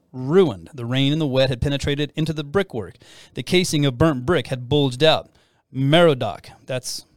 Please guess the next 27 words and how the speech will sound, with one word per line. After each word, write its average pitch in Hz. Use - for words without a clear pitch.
his 123
false -
god, 107
my 135
great 147
lord, 143
inclined 202
my 202
heart 165
to 143
repair 143
the 123
building. 123
I 139
did 160
not 202
change 196
its 202
size, 143
nor 143
did 147
I 143
destroy 135
its 135
foundation 147
platform. 117
But 143